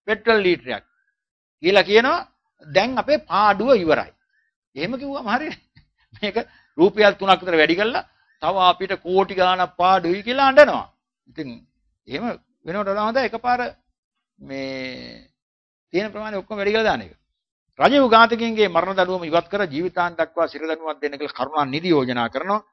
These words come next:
කරුණා නිධි නිදාගෙන ඉඳලා හිටිය හැටි අවදි වෙනවා ලංකාවේ දේශපාලනය පොඩ්ඩක් කරන්න.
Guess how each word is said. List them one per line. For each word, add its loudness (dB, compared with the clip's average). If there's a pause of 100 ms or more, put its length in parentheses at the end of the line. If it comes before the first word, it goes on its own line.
(380)
කරුණා -6
නිධි -6 (960)
නිදාගෙන 2
ඉඳලා -6
හිටිය -6
හැටි -2
අවදි -2
වෙනවා -2
ලංකාවේ -2
දේශපාලනය -8 (320)
පොඩ්ඩක් -2 (580)
කරන්න. -2